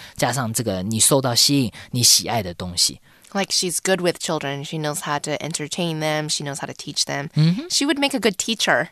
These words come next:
Speaker 2: and a good mother.
Speaker 1: Yes.
Speaker 2: <laughs> Okay, so although the writer no longer gets to hear the sound of doves cooing in the morning, the fascination with this sound inspired the writer to pick up a new hobby.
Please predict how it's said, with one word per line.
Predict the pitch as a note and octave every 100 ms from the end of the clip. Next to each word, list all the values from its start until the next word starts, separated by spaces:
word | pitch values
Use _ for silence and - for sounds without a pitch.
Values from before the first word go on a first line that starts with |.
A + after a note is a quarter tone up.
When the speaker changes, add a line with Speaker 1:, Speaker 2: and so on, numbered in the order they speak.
| -
Speaker 2:
and | F3+
a |
good | F#3 F#3
mother. | F#3 E3+ B2+ A#2+
Speaker 1:
Yes. | C#3+ G3 A3+ - - - _ -
Speaker 2:
<laughs> | - - - -
Okay, | F3+ F3+
so | D3+ A3 - - -
although | C#4 E4
the | C#5 A#4
writer | F#4 E4+ G#3
no | G#3 G#3+
longer | G#3+ G#3 A3 G#3
gets | F#3+ F#3 -
to |
hear | E3+ - E3
the | D#3+
sound | E3 D#3+ D#3
of | D#3
doves | - C3+ C3+ -
cooing | - A3 F#3 F3+
in | E3+
the | D3+
morning, | D3 D3 C#3+ D3 - - -
the | A#3+
fascination | - D4+ - E4+ A#3+ C4 A3+
with | F#3
this | F#3+ -
sound | G3 F3
inspired | E3 - - F3+ F#3
the | G3
writer | F3+ E3 E3
to | F3+
pick | - -
up | D3+
a |
new | D#3+ C#3+
hobby. | F3 - B3 G#3 C#3